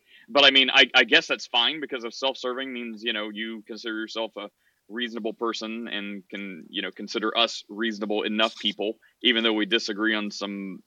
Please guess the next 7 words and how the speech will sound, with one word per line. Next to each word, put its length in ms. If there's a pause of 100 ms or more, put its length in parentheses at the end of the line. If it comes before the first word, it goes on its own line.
(160)
you 140
know, 80 (1040)
theological 540
or 260
spiritual 460
type 260
beliefs. 520